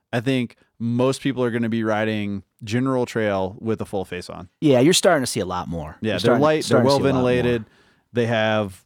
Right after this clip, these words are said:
Speaker 1: multiple layers of protection, whether it's mips or whatever you wanna
Speaker 2: Yeah,
Speaker 1: call
Speaker 2: I'm,
Speaker 1: it.
Speaker 2: you know, I'm, I'm seeing 'em all over the country. You see 'em, you know, Midwest, East Coast, where the trails aren't even that nasty.
Speaker 1: Yeah.
Speaker 2: But, you know, I,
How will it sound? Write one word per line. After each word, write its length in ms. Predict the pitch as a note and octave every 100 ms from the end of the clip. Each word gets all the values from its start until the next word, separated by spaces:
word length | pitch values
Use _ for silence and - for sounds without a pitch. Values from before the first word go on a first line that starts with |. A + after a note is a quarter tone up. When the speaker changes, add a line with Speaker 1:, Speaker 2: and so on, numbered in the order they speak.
| -
Speaker 1:
multiple 720 | A2+ A#2 C3+ C#3+ C#3 C#3+ B2
layers 500 | A#2+ A#2+ A#2+ A#2 G#2
of 460 | - G#2+ G#2+ G#2 -
protection, 640 | G#2+ C#3 A#2+ - B2 A2 G#2+
whether 360 | G#2 G#2 G2+
it's 220 | G2 F#2
mips 460 | A#2 C3 A#2 - -
or 180 | F#2+ F#2+
whatever 400 | G2 A#2 A#2+ A#2
you 100 | A#2
wanna 200 | A2+ A2
Speaker 2:
Yeah, 80 | A2+
Speaker 1:
call 200 | G#2+ G#2+
Speaker 2:
I'm, 40 | G#2
Speaker 1:
it. 40 | - - -
Speaker 2:
you 80 | D3+
know, 60 |
I'm, 200 | C3 C#3 -
I'm 160 | C3+
seeing 300 | E3 - D3 C#3
'em 160 | B2+
all 180 | A#2 C3
over 100 | A#2
the 60 | A2+
country. 360 | C3+ - E2+
You 100 | G#2
see 200 | - A#2+
'em, 260 | A2+ G#2+ F#2
you 80 | A#2
know, 60 | G2+
Midwest, 540 | A#2+ A#2 A#2+ A#2+ -
East 160 | A2 -
Coast, 440 | B2+ A2+ A2 -
where 140 | A#2+ A2+
the 60 |
trails 340 | G#2 C3+ B2 A2
aren't 200 | A2+ A2
even 140 | G#2
that 180 | G2 -
nasty. 340 | G2+ B2 - C3
Speaker 1:
Yeah. 180 | A2
Speaker 2:
But, 380 | G2+ F#3+ F#3 F3+ _ _ _ _ _ A3+
you 80 |
know, 60 | G#3+
I, 200 | C3